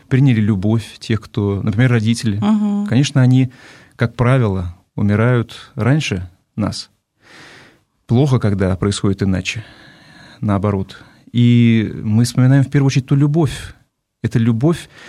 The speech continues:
Speaker 1: которая ничем не заслужена, любовь,
Speaker 2: Ага.
Speaker 1: которая просто существует сама по себе. Она просто самостоятельная власть.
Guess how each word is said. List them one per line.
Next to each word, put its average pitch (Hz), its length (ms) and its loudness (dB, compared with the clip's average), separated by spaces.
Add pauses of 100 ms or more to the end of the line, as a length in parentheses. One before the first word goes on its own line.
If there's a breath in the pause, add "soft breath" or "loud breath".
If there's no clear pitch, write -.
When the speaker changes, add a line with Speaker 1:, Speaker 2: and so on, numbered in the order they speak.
(420 loud breath)
Speaker 1:
которая 135 420 2
ничем 120 320 2
не 151 60 4
заслужена, 110 800 2
любовь, 104 360 0
Speaker 2:
Ага. 190 280 0
Speaker 1:
которая 107 600 0 (220 loud breath)
просто 165 260 0
существует 147 500 0
сама 123 160 2
по 123 100 -2
себе. 110 360 -2
Она 104 140 0
просто 139 340 -2
самостоятельная 123 800 0
власть. 110 600 -2